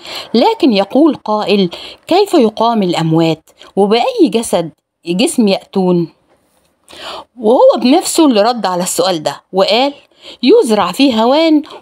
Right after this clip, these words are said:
ويقام في مجد، يزرع في ضعف ويقام في قوة،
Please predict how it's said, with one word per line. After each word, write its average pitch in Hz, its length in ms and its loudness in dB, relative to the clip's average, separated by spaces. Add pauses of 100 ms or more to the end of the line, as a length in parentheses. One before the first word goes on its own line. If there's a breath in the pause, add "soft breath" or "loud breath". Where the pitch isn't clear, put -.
ويقام 233 580 0
في 185 220 -2
مجد، 156 260 -2 (380 loud breath)
يزرع 220 440 2
في 339 220 2
ضعف 311 380 -2 (180 loud breath)
ويقام 220 520 -2
في 220 140 0
قوة، 165 440 -4